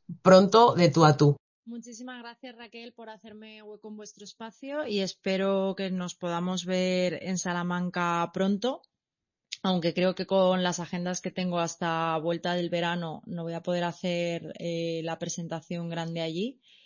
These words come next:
Speaker 2: pero cuento contigo para el coloquio de la presentación y, y que podamos,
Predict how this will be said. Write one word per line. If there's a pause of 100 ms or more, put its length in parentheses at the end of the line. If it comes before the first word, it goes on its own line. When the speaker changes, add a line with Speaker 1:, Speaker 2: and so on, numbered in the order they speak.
(300)
Speaker 2:
pero
cuento
contigo
para
el
coloquio
de
la
presentación
y,
y
que
podamos,